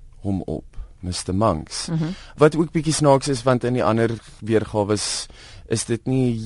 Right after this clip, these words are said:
Speaker 1: heeltemal hoe dit, hoe dit uit, uitspeel nie. Ehm, maar Mister Monks is 'n kennis van Fagin en hy spoor vir Oliver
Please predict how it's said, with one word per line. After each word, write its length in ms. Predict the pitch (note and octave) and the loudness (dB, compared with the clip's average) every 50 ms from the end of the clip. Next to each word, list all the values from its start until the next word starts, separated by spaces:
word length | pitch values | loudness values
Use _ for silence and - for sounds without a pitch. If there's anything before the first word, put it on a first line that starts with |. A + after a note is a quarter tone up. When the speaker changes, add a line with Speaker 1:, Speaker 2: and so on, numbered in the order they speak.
| A#2 A#2+ B2+ | -8 -2 4
Speaker 1:
heeltemal 1080 | C3+ C#3 C3+ B2 - - B2+ A2+ A2 G#2 G2+ F#2+ F#2+ F#2+ F#2 F#2 F#2 F2+ F2 E2 - - - | 6 6 6 6 2 -2 -2 2 4 4 4 4 4 4 2 2 2 0 0 -2 -2 -4 -6
hoe 240 | - F#2 F#2+ G2+ G2 | -4 -2 0 0 2
dit, 480 | G2 F#2+ F2 - - - - - - - - - - - | 2 0 0 -2 -6 -18 -20 -20 -20 -20 -20 -20 -10 -8
hoe 100 | F#2+ G2 | -4 -2
dit 200 | G2 G2 - - | -2 -2 0 0
uit, 200 | - F#2 F#2 - - - - - - | 0 0 0 -2 -6 -16 -20 -16 -6
uitspeel 480 | - F#2+ F#2 F2 - - - F2 F2 F2 | -4 -2 -2 -2 -4 -4 -2 0 0 0
nie. 180 | F2 F#2+ G#2+ - - - - - - - - - - | 0 -2 -4 -6 -10 -18 -18 -18 -18 -18 -20 -6 -2
Ehm, 360 | - F2+ F#2 F#2 F#2+ G2 G2 - | 2 4 4 4 4 4 2 2
maar 220 | - A2+ A2+ A2+ A#2 | 4 4 4 4 4
Mister 260 | A#2+ A#2 - - A2+ | 0 -2 -2 -2 2
Monks 360 | A2 A#2+ B2 B2 B2+ - - | 4 6 6 6 4 2 -2
is 160 | A#2+ A2 - - | -2 -2 -2 -4
'n 60 | G#2+ - | -6 0
kennis 460 | - C#3+ C#3+ C#3+ D3 D#3 D#3 D3 - - | 2 4 6 6 6 6 4 2 0 -2
van 280 | - - C3 B2+ C3 B2+ | 0 2 2 2 2 2
Fagin 600 | - C3 B2+ B2+ C3 B2+ C#3 C#3+ C#3 C#3 C#3 - - - - - - | 2 2 4 4 4 2 2 0 0 0 -2 -6 -10 -16 -18 -10 -6
en 120 | - B2+ B2+ | -2 0 0
hy 60 | B2 | 0
spoor 300 | B2 - - B2 A#2+ A2+ | 0 0 0 0 0 0
vir 160 | - - - | 0 -2 0
Oliver 380 | - G#2 G#2 A2 G#2 G#2 G#2+ | 2 2 2 2 2 2 0